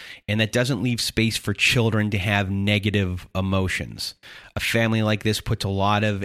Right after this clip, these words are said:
energy into maintaining this perfect external picture for everyone, uh, outside of the house. But in the process,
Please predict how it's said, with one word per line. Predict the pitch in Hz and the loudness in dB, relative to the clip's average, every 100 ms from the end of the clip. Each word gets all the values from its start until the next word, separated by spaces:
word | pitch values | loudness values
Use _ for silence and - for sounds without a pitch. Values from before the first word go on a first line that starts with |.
| - | -4
energy | 101 104 101 104 | -2 -2 -2 -2
into | 101 101 | -2 -2
maintaining | 101 98 98 98 101 101 101 98 | -2 0 0 -2 -2 0 0 0
this | 90 90 | -2 -4
perfect | - - - 120 - 110 - - - - - - - - | -6 -8 -4 -4 -2 -4 -6 -18 -18 -20 -20 -20 -8 -4
external | - - - - 120 117 120 117 107 98 | -2 0 0 0 0 2 2 4 2 0
picture | - - - - 101 90 | -2 -2 0 0 0 0
for | - 110 95 92 90 - | -2 -2 0 0 -2 -2
everyone, | 104 92 90 85 82 90 90 _ - - - - | -2 0 0 -2 -2 -4 -6 _ -20 -20 -20 -6
uh, | 90 85 | -4 -2
outside | 107 101 - 107 107 107 | -2 -2 -2 2 2 2
of | 92 | 0
the | 92 | 0
house. | 95 82 82 - | 0 -2 -2 -2
But | 101 - | -2 -2
in | 101 | -2
the | 98 | -4
process, | - 113 117 - 101 - | -2 0 0 0 0 0